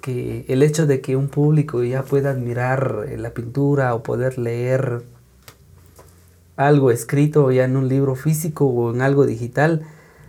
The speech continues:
guau, ya es más que una ganancia, ¿verdad? Porque uno no se espera eso, al menos yo no espero eso de que voy a seguir escribiendo porque necesito que me conozcan, necesito que lean. Entonces,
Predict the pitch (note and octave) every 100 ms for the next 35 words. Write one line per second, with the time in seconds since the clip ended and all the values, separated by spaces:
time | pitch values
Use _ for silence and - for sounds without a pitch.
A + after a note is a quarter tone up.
0 | - - _ - C3+ A#2 A2+ - _ _
1 | _ - C3 B2+ B2+ B2+ C3 C3 - C3
2 | A#2+ A2+ G#2 G#2 A2+ B2 A#2+ A#2 A#2+ -
3 | B2 C#3+ G#3 A#3 D#3 A#2 - A#2+ A2+ C3
4 | G3+ A3 C4+ C4 A3+ A3+ B3 B3 F#3 E3+
5 | F#3+ F#3+ F3+ F3+ E3 E3+ E3+ F3 C3+ C3
6 | C3+ D3+ F3+ F3+ F3+ F3+ F3+ - F#3 G#3+
7 | G#3+ G#3 D#3 D3+ D3+ C#3+ C#3 C#3 A3+ G#3+
8 | G#3 F3+ F3 F3+ F#3+ G3 G3 G3 F3 D#3
9 | D3+ F3+ G#3+ G#3 F#3+ F3 E3+ G3 F#3+ F#3+
10 | F#3 F3+